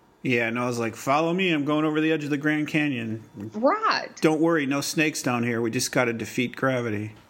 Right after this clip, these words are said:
Speaker 2: Oh, don't even. I cannot believe we went there. But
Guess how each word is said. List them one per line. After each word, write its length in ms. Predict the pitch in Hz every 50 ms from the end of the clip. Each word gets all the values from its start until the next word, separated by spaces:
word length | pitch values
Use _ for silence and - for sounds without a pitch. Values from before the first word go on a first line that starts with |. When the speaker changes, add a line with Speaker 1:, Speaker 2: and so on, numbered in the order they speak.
| - -
Speaker 2:
Oh, 340 | 160 180 180 180 180 180 180
don't 340 | 190 180 190 208 220 - 190
even. 540 | 180 175 185 180 185 180 175 175 185 185 185 -
I 60 | 226
cannot 320 | 233 - - 214 190 180
believe 220 | 185 180 180 180 175
we 100 | 175 170
went 240 | 175 170 170 170 175
there. 380 | 170 165 165 170 165 170 170 - -
But 280 | 208 190 180 175 180